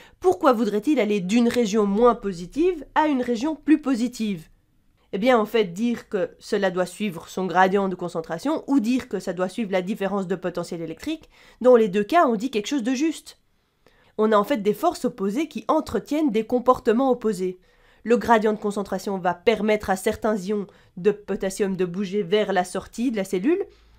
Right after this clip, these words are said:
mais la concentration d'ions de potassium va se stabiliser à cause de la différence de potentiel électrique. Comme c'est plus positif ici que là, en sortant, les ions de potassium vont à l'opposé de ce qui,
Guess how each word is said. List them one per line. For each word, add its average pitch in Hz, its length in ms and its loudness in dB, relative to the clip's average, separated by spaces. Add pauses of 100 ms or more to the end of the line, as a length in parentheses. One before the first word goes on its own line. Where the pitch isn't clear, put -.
(140)
mais 226 140 4
la 220 140 6
concentration 196 600 -2
d'ions 185 260 -4
de 196 60 -6
potassium 202 600 0 (340)
va 208 300 6
se - 160 -10
stabiliser 185 680 -2
à 220 100 4
cause 320 320 0
de 208 120 -2
la 190 160 2
différence 196 420 -4
de 190 80 -2
potentiel 185 460 -4
électrique. 190 560 -8 (960)
Comme 339 200 2
c'est 208 160 -2
plus - 180 -6
positif 196 840 -6
ici 190 520 -6 (100)
que - 100 -12
là, 190 320 4 (920)
en 175 100 -4
sortant, 254 480 2
les 196 300 -2
ions 202 120 0
de 196 60 -6
potassium 196 520 -2
vont 226 320 -2
à 180 160 2
l'opposé 214 540 -2
de 202 100 -2
ce - 140 -12
qui, 190 160 -12